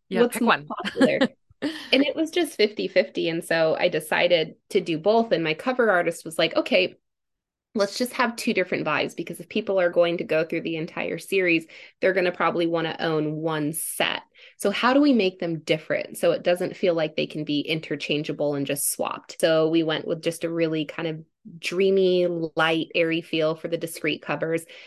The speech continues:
Speaker 2: And then we put the models on, you know, the model cover, and we're like, "Let's have it be more bold and more dramatic." That way, we're also giving people kind of this appeal,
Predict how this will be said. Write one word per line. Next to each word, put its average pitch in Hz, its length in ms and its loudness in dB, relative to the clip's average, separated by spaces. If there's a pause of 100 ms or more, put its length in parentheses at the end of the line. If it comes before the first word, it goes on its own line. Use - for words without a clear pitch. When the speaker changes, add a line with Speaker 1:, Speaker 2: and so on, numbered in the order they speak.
(140)
Speaker 2:
And 175 140 2
then 170 180 4
we 160 160 0
put - 160 -10
the 170 60 -2
models 185 580 2
on, 151 520 -4
you 165 100 0
know, 151 80 -2
the 151 80 -4
model 156 200 -2
cover, 156 240 -4
and 147 120 -4
we're 143 80 -4
like, 147 180 -4
"Let's 151 160 -4
have 185 160 -4
it 170 80 4
be 156 140 -2
more 147 240 -2
bold 160 500 6
and 151 100 -2
more 135 140 -2
dramatic." 156 540 0 (260)
That 285 280 4
way, 214 160 6
we're 196 140 4
also 233 340 0
giving 180 300 -2
people 165 340 -4
kind 156 240 -4
of 151 100 -4
this - 200 -4
appeal, 156 480 0